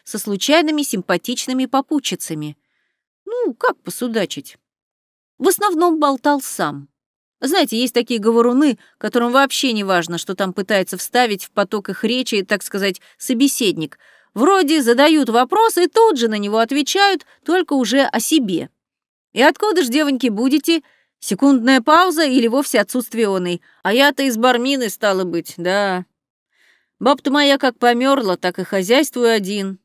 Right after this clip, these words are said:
Тяжело одному-то. А то ведь возьму да женюсь, ей-богу, женюсь. На Ульке или да хоть на Роске.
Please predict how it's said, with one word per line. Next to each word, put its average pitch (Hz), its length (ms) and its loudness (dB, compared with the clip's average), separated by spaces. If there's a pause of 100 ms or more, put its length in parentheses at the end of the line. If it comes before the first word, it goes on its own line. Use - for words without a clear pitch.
Тяжело 330 360 -2
одному-то. 196 640 -4 (220)
А 220 100 -6
то 311 80 0
ведь 330 140 0
возьму 302 340 2
да 359 120 0
женюсь, 302 460 0
ей-богу, 233 400 0
женюсь. 214 540 -4 (340)
На 285 220 2
Ульке 294 520 0 (420)
или 269 160 2
да 226 100 4
хоть 226 200 -4
на 214 160 0
Роске. 226 480 -2